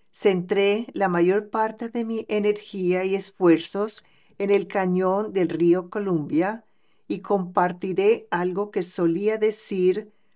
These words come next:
cuando decía que desconocía bastante la zona de Washington, ya que, como saben, administré el Foro de Mujeres de Portland,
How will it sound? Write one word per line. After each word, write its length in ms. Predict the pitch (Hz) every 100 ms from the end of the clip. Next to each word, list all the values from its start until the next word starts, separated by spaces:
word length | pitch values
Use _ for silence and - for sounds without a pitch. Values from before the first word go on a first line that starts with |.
| _
cuando 320 | - 190 180
decía 460 | 170 175 - 202 208
que 100 | 220
desconocía 840 | 208 208 - 208 202 - 202 190 190
bastante 840 | 196 196 - 202 185 175 196 -
la 220 | 175 156
zona 500 | - - 175 170 180
de 80 | 180
Washington, 1000 | 180 165 156 165 - 143 127 117 - 123 _ _ _ _ _
ya 280 | 190 190 190
que, 420 | 202 185 180 180 _ _ _
como 280 | - 180 170
saben, 640 | 170 - 190 175 180 202 -
administré 840 | - 190 190 175 175 - 180 202
el 120 | 214 214
Foro 300 | 233 226 240
de 100 | 233
Mujeres 560 | 226 - 202 180 190
de 120 | 175
Portland, 680 | 170 - 147 143 156 202 269